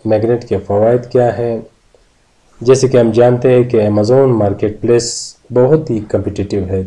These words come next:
तो seller को तमाम टूल चाहिए अपने product को top edge पर रखने के लिए। इसीलिए एल एम ten magnet इन्हीं में से एक ऐसा tool है जिसकी मदद से seller अपने product को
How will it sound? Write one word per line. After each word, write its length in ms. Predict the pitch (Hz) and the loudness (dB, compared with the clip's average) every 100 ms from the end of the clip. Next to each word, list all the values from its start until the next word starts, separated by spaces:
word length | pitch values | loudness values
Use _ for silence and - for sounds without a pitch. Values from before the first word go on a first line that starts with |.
| - | -6
तो 140 | 110 | -8
seller 380 | - 139 147 147 | -2 0 2 2
को 220 | 143 120 113 | 0 -2 -2
तमाम 480 | 110 117 139 143 143 135 - _ | -2 0 2 2 -2 -6 -16 _
टूल 180 | - 123 | 0 0
चाहिए 640 | 117 - 107 104 104 104 107 _ _ _ - | 0 0 0 0 -4 -6 -12 _ _ _ -8
अपने 240 | - 135 | -2 0
product 460 | 135 107 104 104 - | 0 0 0 -2 -2
को 200 | - 147 156 - - - - _ | 2 2 2 -8 -20 -20 -20 _
top 300 | 139 139 139 | 4 4 4
edge 200 | 123 104 | -2 -2
पर 200 | - 117 | 0 0
रखने 360 | 104 98 117 104 | 0 -4 -2 -4
के 140 | 104 | -2
लिए। 360 | 98 98 95 92 - _ _ _ _ _ _ | -2 -2 -4 -6 -12 _ _ _ _ _ _
इसीलिए 540 | 135 - 185 135 107 95 95 - - - 123 | -4 2 2 4 2 2 -2 -12 -20 -8 -2
एल 160 | 135 | 2
एम 140 | 151 139 | 2 4
ten 260 | 135 117 104 | 0 2 0
magnet 500 | 120 127 143 143 139 - - | 0 2 0 -2 -8 -10 -4
इन्हीं 240 | 131 160 | 0 2
में 120 | 147 | 2
से 200 | 117 113 | 0 -2
एक 140 | 101 - | -2 -2
ऐसा 260 | 117 - 101 - | -4 -2 -4 0
tool 200 | 123 110 | 0 0
है 260 | 110 123 - _ _ - | -2 -4 -10 _ _ -10
जिसकी 320 | 113 123 - | -6 -4 -4
मदद 340 | 110 110 110 107 | -2 2 2 0
से 160 | - | -4
seller 400 | 110 117 123 120 | -2 0 0 0
अपने 220 | 117 131 | -2 -2
product 440 | 135 127 123 135 131 | -4 0 0 -2 -4
को 140 | 160 | -4